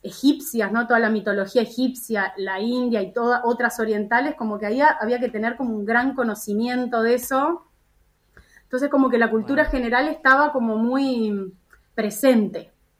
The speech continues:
Speaker 1: Y de ahí ya
Speaker 2: Ujú.
Speaker 1: saltaba como a, a, a las cuestiones más esotéricas, si se quiere, o de otros planos, yo qué sé, el mundo angélico, que también nace, o, o lo conocemos también de la Biblia, si se quiere, ¿no? Yo qué sé, los arcángeles, todos
Speaker 2: Sí,
Speaker 1: esos,
Speaker 2: sí.
Speaker 1: es como que lo tenés,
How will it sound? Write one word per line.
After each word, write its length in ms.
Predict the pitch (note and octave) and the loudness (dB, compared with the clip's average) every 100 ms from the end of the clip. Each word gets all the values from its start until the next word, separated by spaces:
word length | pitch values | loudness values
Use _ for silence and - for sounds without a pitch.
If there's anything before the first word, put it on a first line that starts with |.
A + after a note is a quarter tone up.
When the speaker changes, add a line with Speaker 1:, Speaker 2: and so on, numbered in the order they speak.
| _ _ _ _ _ _ _ _ | _ _ _ _ _ _ _ _
Speaker 1:
Y 180 | C4+ D4+ | 2 6
de 100 | E4+ | 6
ahí 220 | D4+ D#4+ | 8 6
ya 140 | D#4+ | 6
Speaker 2:
Ujú. 80 | F4+ | 6
Speaker 1:
saltaba 500 | E4+ B3+ C4 C4+ D#4 | 6 4 6 8 8
como 280 | C4 A#3 G#3+ | 4 2 2
a, 60 | G#3+ | 2
a, 200 | G3 G3+ | 2 0
a 140 | G3 | 0
las 120 | G3 F#3+ | -2 -6
cuestiones 420 | F#3 B3 B3 A3 | -4 0 0 2
más 500 | A3+ A#3+ A#3+ - - _ _ - | 2 2 2 -8 -14 _ _ -18
esotéricas, 960 | G#3 - G#3 F#3+ A#3+ B3+ B3 A3 G3+ F#3 | -12 -6 -4 0 6 8 8 4 -2 -6
si 60 | F#3+ | -10
se 220 | F#3 F#3 | -10 -8
quiere, 480 | A3+ A#3+ B3 A3+ G3 | 0 6 6 6 0
o 140 | F#3 | -4
de 100 | F3+ | -4
otros 280 | F#3+ G#3 G#3 | -6 -4 -4
planos, 380 | - A3+ A#3 G#3+ | 0 0 0 -2
yo 80 | G#3+ | -8
qué 60 | |
sé, 120 | G3+ | -8
el 60 | G3 | -6
mundo 260 | G#3+ A#3 A3+ | -2 0 0
angélico, 800 | G#3 G3 - A#3 A3+ A3+ A3 A3 | -2 -4 0 2 4 2 0 0
que 80 | B3 | 2
también 280 | D4 E4 A#4+ E4 A3 | 4 4 4 2 4
nace, 580 | A#3+ A#3+ C#4+ G#3+ F#3 - _ _ _ _ _ | 2 2 0 0 -2 -14 _ _ _ _ _
o, 160 | A3 G3+ | -4 4
o 80 | A3+ | 4
lo 140 | A#3 | 6
conocemos 520 | A#3+ A#3 A3+ E4 F4 | 4 2 4 6 6
también 300 | B3+ A3 B3+ | 4 2 4
de 100 | C#4 | 4
la 120 | G#3+ | 2
Biblia, 520 | G3 C#4+ A#3+ G3+ F3 E3 | 4 6 6 2 -2 -6
si 140 | G#3 | -10
se 180 | F#3 F#3+ | -8 -4
quiere, 340 | G#3+ G3+ F#3 | 0 0 -2
¿no? 180 | F#3+ A#3+ | -2 -2
Yo 140 | B3+ G#3+ | -2 -8
qué 80 | |
sé, 220 | G3+ F#3+ F#3+ | -8 -8 -8
los 160 | G3 | -2
arcángeles, 680 | G#3+ G#3 G#3 A3+ G#3+ G3+ G#3 | -2 2 4 4 2 -4 -4
todos 160 | B3+ B3 | -2 -2
Speaker 2:
Sí, 60 | B3+ | -2
Speaker 1:
esos, 220 | C4+ C#4+ | -2 -2
Speaker 2:
sí. 60 | G3+ | -2
Speaker 1:
es 60 | |
como 200 | C#4 C4 | 0 0
que 80 | - | 0
lo 140 | G3 G3 | -6 -6
tenés, 320 | G3+ B3 E4 | -2 0 -2